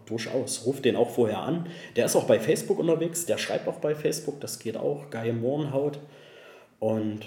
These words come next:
schreibt den an, sagt, wir würden gern vorbeikommen, ist jemand da? Und dann macht er das schon.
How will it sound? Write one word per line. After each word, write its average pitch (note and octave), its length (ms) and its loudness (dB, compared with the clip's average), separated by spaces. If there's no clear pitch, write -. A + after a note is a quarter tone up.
schreibt - 340 -8
den G#2+ 100 4
an, B2 180 0
sagt, A2+ 260 0
wir G#2 120 -2
würden A2 160 -2
gern G#2+ 140 0
vorbeikommen, G#2+ 440 -2
ist - 220 -6
jemand G2 320 -4
da? B2 380 2
Und G#2 120 -8
dann G#2+ 300 -6
macht A2 180 -2
er G#2 60 4
das - 140 -6
schon. - 180 -4